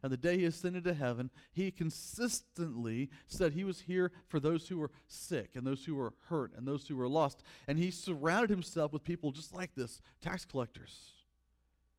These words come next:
people who were not loved and not liked. But Jesus embraced the unlovable. In fact, he even went so far as to invite one tax collector named Matthew to join his team of disciples, to come on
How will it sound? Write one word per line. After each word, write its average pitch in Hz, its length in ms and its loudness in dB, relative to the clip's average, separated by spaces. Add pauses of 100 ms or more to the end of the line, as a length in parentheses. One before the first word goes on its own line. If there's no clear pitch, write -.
(380)
people 147 280 -4
who 156 120 -2
were 143 180 -2 (760)
not 139 400 0
loved 95 320 -4
and 107 140 -4
not 117 200 -2
liked. - 460 -10 (260)
But - 100 -20
Jesus 127 300 -8
embraced 117 680 -6 (300)
the 110 100 -6
unlovable. 110 600 -6 (460)
In 143 80 0
fact, 165 260 2
he 190 120 0
even 175 160 2
went 170 120 -2
so 165 140 4
far 175 280 4
as 160 120 2
to 165 120 -4
invite 147 400 2
one 156 320 2
tax 151 300 -4
collector 127 380 -2 (180)
named 135 200 2
Matthew 147 580 0 (540)
to 180 120 4
join 156 440 2
his 160 220 4
team 185 320 -4
of 160 80 -2
disciples, 151 520 0
to 147 120 -4
come 175 280 -2 (360)
on 170 280 4